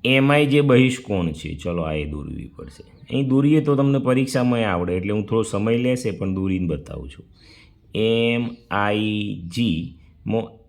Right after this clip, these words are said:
એમ જી કે, એમ જી કે બહિષ્કોણ છે. એમ જી કે એકસો પાંચ,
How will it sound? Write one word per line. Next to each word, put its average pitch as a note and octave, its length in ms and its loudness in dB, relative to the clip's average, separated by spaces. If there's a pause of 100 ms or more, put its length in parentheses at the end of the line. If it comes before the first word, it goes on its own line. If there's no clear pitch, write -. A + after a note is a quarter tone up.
(140)
એમ A2 380 2
જી A#2 220 2
કે, A#2+ 380 0 (240)
એમ A2+ 220 0
જી A2 480 -2 (140)
કે G#2+ 140 -2
બહિષ્કોણ F2+ 680 -4
છે. - 180 -20 (1200)
એમ G#2+ 260 2
જી A#2+ 140 2
કે C3+ 140 2
એકસો B2 340 0
પાંચ, G2 300 2